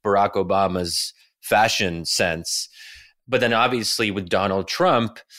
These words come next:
it raised the stakes of American politics considerably. It just makes more Americans more focused on our own troubles. And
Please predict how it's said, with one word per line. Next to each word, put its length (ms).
it 140
raised 380
the 80
stakes 540
of 120
American 520
politics 680
considerably. 1120
It 220
just 200
makes 480
more 280
Americans 720
more 240
focused 760
on 160
our 140
own 200
troubles. 720
And 400